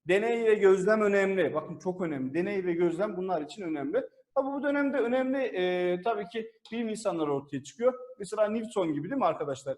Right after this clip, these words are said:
Evrensel kütle çekim yasasını bulmuştu. Hatırlayın. Galileo arkadaşlar güneşin dünyanın etrafında değil, dünyanın güneşin etrafında döndüğü düşüncesini savundu değil mi?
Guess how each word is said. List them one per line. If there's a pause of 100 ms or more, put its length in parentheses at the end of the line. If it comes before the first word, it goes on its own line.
Evrensel
kütle
çekim
yasasını
bulmuştu. (320)
Hatırlayın. (240)
Galileo
arkadaşlar (300)
güneşin
dünyanın
etrafında
değil, (140)
dünyanın
güneşin
etrafında
döndüğü
düşüncesini
savundu
değil
mi?